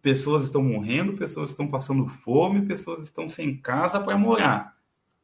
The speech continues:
Pessoas estão aprisionadas injustamente, pessoas estão com doenças terminais em filas de sus e não são atendidas.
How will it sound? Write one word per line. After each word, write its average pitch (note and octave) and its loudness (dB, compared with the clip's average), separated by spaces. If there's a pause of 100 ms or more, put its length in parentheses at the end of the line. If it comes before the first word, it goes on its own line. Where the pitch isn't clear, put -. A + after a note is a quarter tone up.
(280)
Pessoas - -2
estão C#3+ 2
aprisionadas C3 2
injustamente, B2+ 2
pessoas F3+ -2
estão E3 -8
com E3 -10
doenças C#3+ -2
terminais C#3+ -2
em F3 -12
filas D#3+ -8
de C#3 -10
sus E3 -8
e F#3 -8
não F#3+ -6
são F#3+ -4
atendidas. E3+ 0